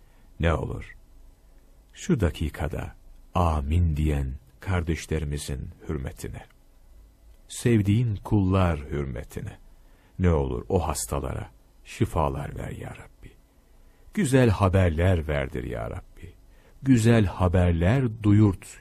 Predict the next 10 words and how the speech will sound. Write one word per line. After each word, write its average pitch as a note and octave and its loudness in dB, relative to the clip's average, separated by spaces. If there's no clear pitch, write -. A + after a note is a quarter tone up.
ya C2+ 0
Rabbi. - -16
Ülkemizi, B1+ -4
İslam G2+ 0
alemini, A1 -4
iç - -2
ve D#2+ 0
dış D#2+ -4
mihrakların D2 -4
oyunlarından C2+ -4